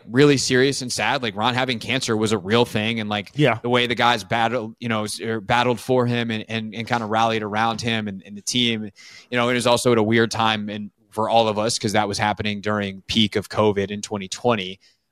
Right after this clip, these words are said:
Speaker 1: Um, like, that was kind of a, a just, I mean, a lot of things happening. But then you have, like, all the stuff with Chase Young, all the constant quarterback searching and consternation. The sale of the team was all, and, and all the investigations are always swirling in the background. Like, it has been four years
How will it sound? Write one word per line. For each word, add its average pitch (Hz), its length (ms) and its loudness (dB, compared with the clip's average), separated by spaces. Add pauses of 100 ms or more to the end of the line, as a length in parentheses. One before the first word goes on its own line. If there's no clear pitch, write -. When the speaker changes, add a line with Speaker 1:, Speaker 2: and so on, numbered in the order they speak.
Speaker 1:
Um, 117 240 0
like, 113 160 -4
that 120 240 2
was 117 300 -2
kind 117 260 -2
of 98 160 -8
a, 98 260 -4
a 95 80 -12
just, - 340 -10
I 95 80 -14
mean, 87 240 -16
a 95 60 -8
lot 104 300 2
of 95 80 -8
things 95 240 -8
happening. 92 440 -8 (260)
But 143 80 -4
then 156 100 2
you 143 60 2
have, 127 100 2
like, 120 100 4
all 107 160 0
the 98 60 -6
stuff 98 200 -6
with 98 80 -16
Chase - 300 -2
Young, 185 300 4
all 120 120 2
the 110 120 -4
constant 120 400 -4
quarterback 190 500 8
searching 135 400 0
and 120 100 -4
consternation. 117 960 -2 (260)
The 120 100 -4
sale 113 280 4
of 147 100 4
the 170 120 6
team 190 480 4
was 131 160 0
all, 131 180 4
and, 123 220 -2
and 123 240 -2
all 131 160 6
the 147 260 2
investigations 165 800 0
are 165 100 2
always 139 260 4
swirling 127 300 0
in 120 60 -6
the 113 80 -4
background. 110 440 -2
Like, 147 200 -2 (240)
it 220 80 0
has 233 120 2
been 143 200 -4
four 185 480 6
years 135 540 2